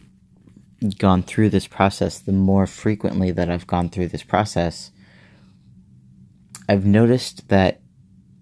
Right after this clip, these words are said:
I'm, I'm figuring it out as I go, right? And so the lows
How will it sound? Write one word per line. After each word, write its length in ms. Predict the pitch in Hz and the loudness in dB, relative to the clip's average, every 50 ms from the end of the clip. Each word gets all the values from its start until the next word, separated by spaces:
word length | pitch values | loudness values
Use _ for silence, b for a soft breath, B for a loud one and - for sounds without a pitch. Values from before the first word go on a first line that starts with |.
| _ _ _ _ _ _ _ - - - - - - - _ _ _ - - - - | _ _ _ _ _ _ _ -20 -20 -20 -20 -20 -20 -20 _ _ _ -20 -10 -2 2
I'm, 240 | 101 101 101 98 - | 6 6 6 6 6
I'm 160 | 107 107 104 | 4 2 2
figuring 680 | - - - - - 127 123 117 - 117 110 101 95 90 | 0 -4 -6 0 2 2 2 4 4 4 6 6 4 4
it 100 | 87 90 | 4 2
out 260 | 98 110 110 95 87 | 2 4 2 2 0
as 160 | 92 87 82 | 0 -2 -2
I 100 | 80 82 | -4 -6
go, 380 | 76 - - 101 98 85 80 78 | -6 -4 0 0 0 0 0 -2
right? 380 | - - - 95 98 - - - b b b b b b b b b b | -2 2 4 4 4 4 2 -2 b b b b b b b b b b
And 180 | - 101 101 101 | -2 0 0 0
so 420 | - - - 101 95 95 90 - - | 0 0 2 2 4 4 2 0 -4
the 280 | - 101 98 101 104 101 | -4 0 2 2 4 4
lows 1120 | 98 98 98 95 101 110 117 127 131 127 113 104 98 95 95 - - - - - - - | 2 2 2 2 4 4 4 4 2 2 2 2 0 0 -2 -6 -8 -12 -14 -14 -18 -20